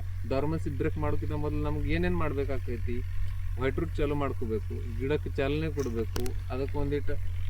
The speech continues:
ಏನಂದ್ರೆ ಹೆಂಗೈತಿ, ಮಕ್ಕೊಂಡಿದ್ದ ಮನುಷ್ಯಾಗ ಎದ್ದ ಕೇಸಿಂದ ಸೀದಾ ಓಡತಂತಂದ್ರೆ ಓಡಕ್ ಆಗಂಗಿಲ್ಲ, ಬೀಳ್ತಾನ ಅವ ಹೋಗಿ ಮುಂದೆ ಹೋಗಿ. ಅದಕ್ಕೆ ಒಂದು ಒಂದಿಟ್ಟು ಎಬ್ಬಿಸಿ ಮುಖ ತಕೊಂಡು ಒಂದು ಚಾ ಕೊಟ್ಟು,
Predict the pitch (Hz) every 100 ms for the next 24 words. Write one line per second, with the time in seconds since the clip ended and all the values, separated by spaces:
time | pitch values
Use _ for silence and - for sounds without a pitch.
0 | - 131 139 143 143 143 151 151 147 147
1 | 143 131 160 165 160 151 135 151 143 143
2 | 147 151 147 151 135 - 147 147 143 131
3 | 151 147 151 147 - 147 147 170 - -
4 | - - 117 135 147 139 139 139 123 110
5 | 131 143 143 123 107 113 113 117 113 104
6 | 95 - - - - - - 123 - 165
7 | 156 143 151 151 143 143 143 131 131 165
8 | - 120 120 - - - - 120 156 151
9 | 147 135 117 117 - - - - 135 131
10 | - - - 147 160 170 139 - - -
11 | -